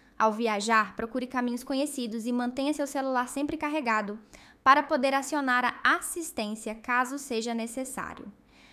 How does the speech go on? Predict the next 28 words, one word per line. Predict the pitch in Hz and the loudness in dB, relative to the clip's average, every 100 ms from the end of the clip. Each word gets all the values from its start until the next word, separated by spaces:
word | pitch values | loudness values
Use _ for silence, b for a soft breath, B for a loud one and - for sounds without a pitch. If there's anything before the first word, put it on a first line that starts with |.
| B - | B -2
Pequenos | 262 359 415 - | 0 0 -4 -2
cuidados | 392 233 240 220 196 - | -2 4 4 4 -2 -6
com | 233 | -4
a | 220 | -4
condução | 247 247 247 247 | -2 -2 -2 -2
defensiva | 233 233 190 196 226 220 233 | -2 -4 -8 -6 -6 -4 -6
também | 240 240 233 | -4 -2 0
reduzem | 254 294 220 247 233 | 0 0 0 -4 -2
drasticamente | 233 254 302 - 294 254 220 226 | 2 2 2 -2 -2 -2 -2 -2
as | 254 254 | -4 -2
chances | - 240 247 262 | -2 -2 -2 -4
de | 240 | -4
colisões | 262 247 247 220 226 | -4 -4 -2 -4 -4
no | 240 | -4
trânsito | 233 214 214 226 240 | -4 -4 -6 -4 0
agitado. | 233 247 285 - - - - _ _ _ _ - | 2 0 -4 -8 -10 -12 -20 _ _ _ _ -4
Em | 277 | 0
resumo, | 311 294 208 202 226 233 - | 2 2 0 -4 -6 -8 -4
a | 247 | -2
prevenção | 262 262 269 269 277 | 0 0 0 -2 -2
é | 277 | -2
o | |
complemento | 262 302 302 302 262 254 | 0 0 0 0 -2 -4
perfeito | 247 294 339 - - 247 254 277 | -4 -4 -4 -8 -4 -4 -4 -4
para | 254 254 | -2 -2
o | |
seu | 262 233 240 | -2 -4 -2
seguro. | 277 226 185 - | -4 -6 -8 -10